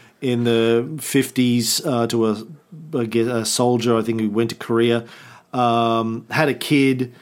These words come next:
uh, and this daughter was killed. One kid, daughter was killed, and I don't know if that was related to her s-,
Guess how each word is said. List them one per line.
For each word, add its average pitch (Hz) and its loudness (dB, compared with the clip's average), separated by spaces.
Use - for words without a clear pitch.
uh, 120 0
and 120 -2
this 120 0
daughter 139 2
was 110 -2
killed. 120 0
One 139 2
kid, 117 -2
daughter 127 2
was 110 -4
killed, 113 0
and 110 -4
I 151 -2
don't 220 2
know 214 4
if 180 2
that 180 4
was 135 0
related 123 0
to 170 4
her 165 4
s-, 170 -4